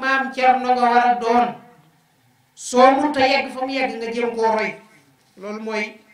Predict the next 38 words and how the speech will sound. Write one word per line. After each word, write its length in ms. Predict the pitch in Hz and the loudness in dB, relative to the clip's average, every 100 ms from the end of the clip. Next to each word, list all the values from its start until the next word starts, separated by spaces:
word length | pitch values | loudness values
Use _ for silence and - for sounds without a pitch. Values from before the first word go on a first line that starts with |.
| _ | _
wax 240 | 226 233 185 | -4 -2 -2
bi. 160 | 190 - _ _ _ | -8 -16 _ _ _
Maam 200 | 254 285 | -4 -2
Thierno 240 | 330 302 285 | 2 0 0
nekkoon 420 | 302 294 277 - | -4 -4 -6 -10
ku 160 | 277 - - _ _ _ _ _ | -16 -18 -20 _ _ _ _ _
bëri 460 | 208 196 320 370 - | -20 -8 0 0 0
jikko 220 | 330 311 285 | -4 -6 -2
yu 180 | 247 | 0
baax, 260 | 233 214 - - - - - _ _ _ _ _ _ _ _ _ _ _ _ 220 | 2 4 2 -2 -10 -16 -20 _ _ _ _ _ _ _ _ _ _ _ _ -6
nekkoon 400 | 269 269 294 269 | -4 2 2 2
koo 100 | 262 262 | 2 4
xam 140 | 262 | 4
ne 340 | 269 269 - - | 2 -2 -6 -10
dëgg 220 | 190 247 | -6 -4
googu 520 | 269 285 285 285 - - _ _ _ - | -2 2 2 2 -4 -12 _ _ _ -16
da 100 | 240 | -8
koo 200 | 262 262 | 0 2
defoon, 360 | 262 233 208 185 - _ _ _ _ _ - | 2 0 -2 -4 -14 _ _ _ _ _ 0
waaye 300 | 254 277 285 | 4 4 4
dafa 180 | 294 | -4
bëggoon 400 | 277 302 277 269 | -6 -6 -6 -6
sëñ 260 | 247 254 208 | -6 -6 -6
bi. 140 | 165 - _ _ _ _ _ _ _ | -12 -20 _ _ _ _ _ _ _
Comme 220 | - 247 240 | -2 -2 -2
ni 80 | |
ko 80 | 254 | 0
waxee, 420 | 254 254 226 - - | 4 4 2 -6 -8
yow 140 | 226 | -6
mi 100 | 240 | -4
nga 100 | 247 254 | -4 -8
xam 100 | 233 | -6
dañ 120 | 240 | -6
laa 200 | 240 226 | -2 0
rendi 240 | 226 226 214 | 0 -4 -8
ci 80 | 214 | -6
bëgg 200 | 220 214 | -2 -2
ma, 120 | 202 | -4